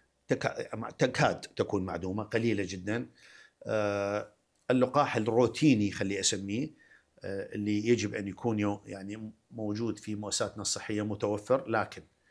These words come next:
احنا ذاهبين إن شاء الله بعد رمضان بحملة وطنية لتلقيح كافة طلبة المدارس.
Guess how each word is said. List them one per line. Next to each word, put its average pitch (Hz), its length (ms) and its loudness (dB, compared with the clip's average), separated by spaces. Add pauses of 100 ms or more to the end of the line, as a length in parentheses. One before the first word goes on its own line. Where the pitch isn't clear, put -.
(240)
احنا 107 240 -4
ذاهبين 107 420 2
إن 107 60 2
شاء 95 240 -4
الله 92 340 -8 (480)
بعد 110 260 0
رمضان 110 560 -4 (340)
بحملة 95 680 -4
وطنية 113 840 -4
لتلقيح 101 600 -6
كافة 139 460 -6
طلبة 147 480 -6
المدارس. 85 680 -8